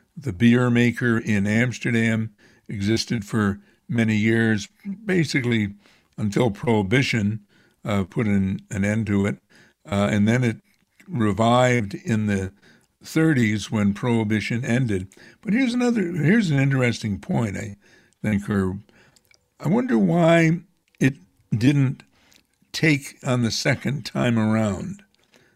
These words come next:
They had the brewery, they had the equipment and so forth, they had the different beer products, but, uh, in the nineteen thirties, uh, Bollers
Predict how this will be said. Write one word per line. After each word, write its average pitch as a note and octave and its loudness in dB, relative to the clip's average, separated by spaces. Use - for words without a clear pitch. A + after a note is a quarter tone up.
They A2 2
had A2+ 0
the A2+ -2
brewery, A#2 2
they A2+ 0
had G#2 0
the G#2 0
equipment A2 -4
and G2+ -2
so A2 -4
forth, G#2+ -4
they A2+ 2
had G#2+ 2
the G#2+ 0
different A2+ -2
beer C3+ 4
products, G2+ -4
but, G#2+ -6
uh, G#2 0
in A#2 2
the A2+ 0
nineteen B2+ 0
thirties, B2 0
uh, G#2+ -2
Bollers A#2 0